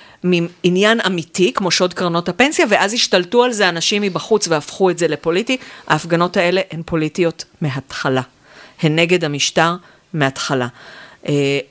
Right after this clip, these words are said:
המשטר כבר לא, כבר במערב גם הבינו שהרפובליקה האסלאמית לא מייצגת את איראן. איך אפשר לשאת ולתת עם גוף שלא מייצג את מי שהוא מתיימר לייצג?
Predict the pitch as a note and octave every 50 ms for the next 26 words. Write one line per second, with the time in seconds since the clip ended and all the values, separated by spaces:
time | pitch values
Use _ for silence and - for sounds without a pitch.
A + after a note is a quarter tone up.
0 | _ _ - - D3+ D#3 D3 - - G3+ G3 F#3+ G3 G3 F3+ F3 F3 F3+ F#3 G3
1 | F#3+ - - - - _ - - F3+ E3 D3+ C#3 E3+ D3+ D3 D3 C#3+ C#3+ C#3 C#3
2 | E3+ A3+ D4+ D4+ B3 G3 D#3+ C#3+ C#3+ C3+ A#2 B2+ D#3+ G3+ B3+ C4 G3 D3+ D3 -
3 | - - - _ - - - F3+ D#3 D#3 D#3 - A3 A3+ C4 C4 - G#3+ G3 F#3
4 | - G#3+ G3+ G#3+ B3+ B3 A#3+ G#3+ A3+ A#3+ A#3 A3+ - G#3+ G#3 A#3 - A3 G#3+ -
5 | G3 F#3 A#3 C4 E3 D3+ - _ _ _ _ _ _ _ _ _ _ _ _ _
6 | - - F3 - G3+ - - G#3+ G3 G3+ G3 F#3+ - - G3 - G#3 G3+ G3+ F#3
7 | E3 - - A3+ A#3 A3+ - - D#3+ D#3 D3+ F3 A#3 B3+ - - - - F3+ D#3+
8 | D#3+ F#3 G#3 F#3 D3+ - - G#3+ G#3 F3+ E3+ F3 F3+ F3+ - - G3+ F3 E3 D#3+
9 | - E3 D3+ D#3 D#3 D#3+ E3 D#3+ D3 - - - A3